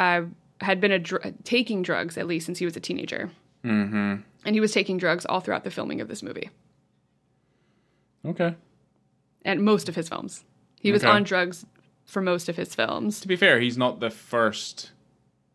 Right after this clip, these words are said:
Speaker 2: uh, prominent film director to have known to have taken drugs. I mean, certainly the seven-, if the seventies is anything to go
Speaker 1: <laughs>
Speaker 2: by, um,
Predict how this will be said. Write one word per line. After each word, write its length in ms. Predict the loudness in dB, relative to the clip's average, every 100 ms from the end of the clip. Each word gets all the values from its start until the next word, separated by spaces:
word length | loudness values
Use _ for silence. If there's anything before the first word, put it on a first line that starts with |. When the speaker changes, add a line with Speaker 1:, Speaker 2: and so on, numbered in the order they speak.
| _
Speaker 2:
uh, 420 | 0 2 2 0 -2 -10
prominent 520 | 0 2 2 -2 -6 -14 _ _
film 280 | -6 -4 -2
director 580 | -2 -2 -2 -4 -10
to 480 | -10 -10 -8 -8 -10 -16 _
have 280 | -6 -6 -4
known 260 | -4 -4
to 100 | -6
have 80 | -10
taken 320 | -6 -6 -6
drugs. 400 | -6 -6 -6 -12
I 40 | -10
mean, 120 | -8
certainly 360 | -2 -2 -2 -6
the 80 | -6
seven-, 340 | -4 -4 -4
if 120 | -8
the 80 | -8
seventies 400 | -4 -4 -4 0
is 180 | 2 4 4
anything 240 | 2 2
to 120 | 2 4
go 240 | 2 2
Speaker 1:
<laughs> 40 |
Speaker 2:
by, 340 | 4 6 4 2 -14 -20 -16 -4
um, 460 | 0 2 2 -2